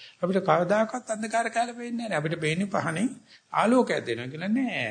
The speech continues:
සූර්යාගෙන් අර කිසිම ආලෝක ප්‍රභාවයක් නැහැ. තමන්ගේ හේවණල්ල පෙන්වන්නේ නැති. අපි කවදාවත් දැකලත් නැහැ. ඒ දායකල් නිවනකුත් නැහැ. ඒ නිසා මේ ලෝකේ සම හොඳ නරක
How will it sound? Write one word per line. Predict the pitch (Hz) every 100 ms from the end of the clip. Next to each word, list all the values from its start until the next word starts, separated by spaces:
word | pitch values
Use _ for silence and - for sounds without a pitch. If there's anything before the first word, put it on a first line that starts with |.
| 120
සූර්යාගෙන් | 160 175 190 196 196 190
අර | 202 202
කිසිම | 185 180 - 254 254 - - _ _ - - _
ආලෝක | - - 147 151
ප්‍රභාවයක් | 151 165 151 147 135 -
නැහැ. | 135 107 110 214 - - - - _ _ _ -
තමන්ගේ | 135 139 170 196
හේවණල්ල | 175 180 175 170 190 247 - - _ _ _ -
පෙන්වන්නේ | 165 160
නැති. | 160 135 123 - - _ _ - -
අපි | - 190
කවදාවත් | 214 220 226 240
දැකලත් | 175 151 107 104
නැහැ. | - - - - - _
ඒ | - 160
දායකල් | 151 139 208 - 254
නිවනකුත් | 226 170 143 156 156
නැහැ. | 107 - - - _ _ _ _ -
ඒ | -
නිසා | 143 160 214
මේ | 170 156
ලෝකේ | 131 151 196 254
සම | - 190 185 180 - - -
හොඳ | - 156
නරක | 143 127 113 -